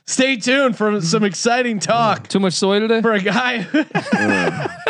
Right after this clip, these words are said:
Speaker 3: After
Speaker 1: Ryan,
Speaker 3: the
Speaker 1: did you fall off the wagon and accidentally have a piece of jerky?
Speaker 3: <laughs> After the break, I'll tell you about my eggplant and tofu dish at lunch.
Speaker 1: <laughs>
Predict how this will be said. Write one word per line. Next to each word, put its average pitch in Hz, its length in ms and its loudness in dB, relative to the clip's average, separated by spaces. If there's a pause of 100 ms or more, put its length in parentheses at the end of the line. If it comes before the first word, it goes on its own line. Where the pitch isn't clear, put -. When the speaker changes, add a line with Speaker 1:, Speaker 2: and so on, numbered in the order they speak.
(160)
Speaker 3:
After 196 260 0
Speaker 1:
Ryan, 254 220 4
Speaker 3:
the 226 60 0
Speaker 1:
did 226 140 0
you 247 100 2
fall 240 240 2
off 247 80 -2
the 226 100 2
wagon 214 380 2
and 202 120 0
accidentally 202 560 0
have 190 160 0
a 175 60 -4
piece 202 260 -2
of 170 120 2
jerky? 175 500 0 (280)
Speaker 3:
<laughs> - 280 -14
After 160 340 0
the 120 140 0
break, 110 420 -2
I'll 98 140 -2
tell 117 220 -2
you 120 180 2
about 107 300 0
my 110 200 0
eggplant 113 520 -2
and 107 100 -4
tofu 113 460 0
dish 110 320 0
at 104 100 0
lunch. 98 320 -2 (160)
Speaker 1:
<laughs> - 720 -4